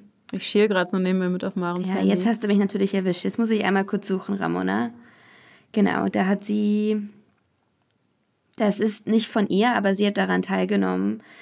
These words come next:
Speaker 2: Ähm, das ist qua-, qua-, quasi Hashtag Feminists Community.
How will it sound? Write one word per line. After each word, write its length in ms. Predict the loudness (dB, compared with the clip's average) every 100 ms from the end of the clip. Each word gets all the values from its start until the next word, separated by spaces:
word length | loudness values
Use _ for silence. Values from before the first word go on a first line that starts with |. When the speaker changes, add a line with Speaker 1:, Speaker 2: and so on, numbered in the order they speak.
| -20 -20 -10
Speaker 2:
Ähm, 480 | -4 -2 0 0 -4 -6 _ _ -14
das 260 | -4 -2 -2
ist 240 | -4 -8 -10
qua-, 220 | -2 0 0 -6 -14
qua-, 400 | -6 -2 0 0 0
quasi 340 | 0 2 2
Hashtag 560 | 2 0 0 0 -2 0
Feminists 680 | 2 4 4 2 0 -10 -2
Community. 880 | 2 4 2 2 -2 -2 0 -2